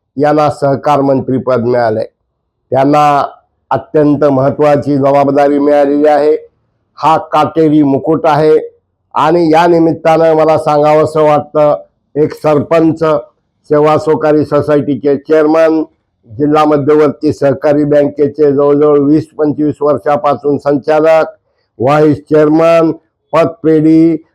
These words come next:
नागरी सहकारी बँका, वेगवेगळ्या कोऑपरेटिव्ह संस्था, दूध डेअरी, साखर कारखाना, असे अनेक संस्था चालवण्याचा प्रॅक्टिकल अनुभव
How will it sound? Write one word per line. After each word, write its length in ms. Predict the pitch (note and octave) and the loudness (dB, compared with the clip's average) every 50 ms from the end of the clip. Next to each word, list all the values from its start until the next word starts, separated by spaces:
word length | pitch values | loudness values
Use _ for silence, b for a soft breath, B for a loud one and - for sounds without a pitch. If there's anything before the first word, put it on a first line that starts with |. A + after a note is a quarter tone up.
| b _ | b _
नागरी 480 | A#2 C3+ D3+ D#3+ D#3 D3 D3+ E3 E3 D#3 | -4 -2 0 0 0 0 2 2 0 0
सहकारी 580 | D#3+ E3 D3+ D3+ C#3+ - D#3+ D#3 D3+ D#3 D#3 | 0 0 0 0 0 0 0 0 2 2 0
बँका, 640 | D3+ C#3 D3+ D#3 D#3+ D#3+ C#3 - E3 D#3+ E3 E3 D#3+ B B B B B - | 2 2 2 2 2 0 0 0 0 0 2 0 -2 B B B B B -4
वेगवेगळ्या 680 | C3 D3+ D#3+ D#3 D3+ D#3 E3 D#3+ D#3 D#3 D#3 D#3 D#3 D3+ | 0 0 2 2 2 2 2 2 4 4 4 2 2 0
कोऑपरेटिव्ह 760 | D3+ - D#3 D#3+ D#3+ C#3 - D3+ D#3+ D3+ C3+ - E3 D#3 D3 | 0 0 0 0 0 0 -2 -4 -4 -4 -2 -2 -2 -2 -2
संस्था, 680 | - - D#3+ E3 D#3+ D#3 - - E3+ E3 D#3+ E3 D#3+ C#3 B B B B _ | -2 -2 -2 0 0 -2 -2 0 0 2 2 2 0 -2 B B B B _
दूध 300 | A#2 A#2 C3+ D#3+ E3 D#3+ | -6 -2 0 0 0 0
डेअरी, 840 | D3 B2+ G#2+ D3 D#3+ E3+ E3 D#3+ E3 D#3+ D#3+ E3 D#3+ - - - _ _ | -2 -2 0 0 2 2 2 2 4 4 4 2 2 0 -4 -12 _ _
साखर 440 | _ D#3+ E3 D#3 - - F3+ F3+ E3+ | _ -2 -2 -2 -2 -4 -4 -4 -2
कारखाना, 680 | E3+ - E3 D#3+ D3+ D3+ - D3+ D3+ D3+ D3+ D3+ D3 C#3 B B B B _ _ - | -2 -2 -2 -2 -2 -2 -2 -2 0 0 0 0 0 -2 B B B B _ _ -4
असे 340 | C#3+ D3 D#3 E3+ - - - | -4 -2 -2 -4 -4 -4 -4
अनेक 400 | C#3 D3 D3+ E3 E3+ F3 F3 - F3 - | -2 0 2 2 2 2 2 0 -2 -2
संस्था 500 | - D3+ D3 D3 C#3+ - - D3+ D3 D3 | -2 -2 0 -2 -2 -2 -2 -2 0 0
चालवण्याचा 1000 | - - - D3 C#3 C#3+ D3 D3+ D3 D3 C#3+ D3 C#3+ C#3+ C#3 C#3 C#3 D3 C#3 C#3 | -2 -4 -4 -2 -2 0 2 2 0 2 2 2 0 0 0 -2 -2 -2 -2 -2
प्रॅक्टिकल 840 | C3+ - - - D3+ D3+ D3 - - - D3 B2 - D3 D3 C#3+ C#3+ - - - | -2 -4 -4 -2 -2 -2 -2 -4 -6 -8 -8 -4 -2 -2 -2 -2 -2 -4 -4 -4
अनुभव 500 | C#3+ C#3+ C#3 C3+ B2+ C#3+ C#3+ C#3+ C#3+ | -2 -2 0 0 0 2 2 2 0